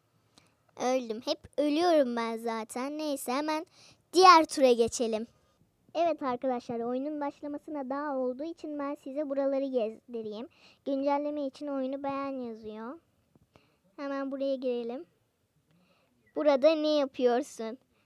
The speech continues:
Tuvalette ne yapılır? <laughs> Allah Allah. Evet, tur bitti. Katil herkesi mi öldürmüş? Evet, herkesi öldürmüş. Saklambaç mı, hastane mi, süpermarket mi? Süpermarket.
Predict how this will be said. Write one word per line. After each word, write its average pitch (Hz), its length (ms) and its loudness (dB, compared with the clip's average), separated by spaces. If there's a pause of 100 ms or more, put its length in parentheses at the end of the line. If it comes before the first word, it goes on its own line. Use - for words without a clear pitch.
(140)
Tuvalette 277 580 0
ne 320 120 -2
yapılır? 269 480 0
<laughs> 320 40 2
Allah 320 460 -2
Allah. 311 300 -10 (2250)
Evet, 254 340 -2
tur 320 280 -2
bitti. 247 480 -4 (1040)
Katil 302 640 -6 (120)
herkesi 277 500 -6
mi 294 80 -4
öldürmüş? 247 640 -4
Evet, 262 300 -6
herkesi 269 440 -2
öldürmüş. 247 800 -2 (440)
Saklambaç 277 680 -2
mı, 254 80 -8
hastane 262 460 -8
mi, 277 140 -6
süpermarket 226 920 -8
mi? 220 60 -18
Süpermarket. 220 840 -8